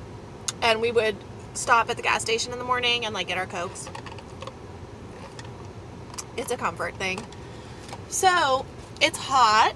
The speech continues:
in Arizona. So we're talking about water. And I wanna show you guys these things I got from Amazon. And I know that it's kind of loud. I literally have the air conditioning on in my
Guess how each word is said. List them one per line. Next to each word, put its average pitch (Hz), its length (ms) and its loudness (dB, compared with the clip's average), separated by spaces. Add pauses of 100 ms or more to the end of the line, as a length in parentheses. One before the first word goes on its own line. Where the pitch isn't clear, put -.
in 302 140 0
Arizona. 269 600 2 (1160)
So - 160 -6
we're 269 60 0
talking 262 200 4
about 226 200 2
water. 202 440 2 (1080)
And 220 100 2
I - 40 6
wanna 247 180 4
show 285 120 -2
you 254 80 4
guys 220 300 4
these 226 100 -6
things 233 160 -4
I 220 60 0
got 208 160 0
from 202 100 -6
Amazon. 185 680 -2 (520)
And 214 360 6 (100)
I 226 200 6
know 226 320 4
that 226 180 2
it's 214 100 -6
kind 208 200 0
of 202 120 -4
loud. 180 380 4
I 185 300 4
literally 202 340 -2
have 214 160 0
the 196 60 -2
air 175 140 2
conditioning 208 440 -6
on 180 280 0
in 180 160 -4
my 170 400 -2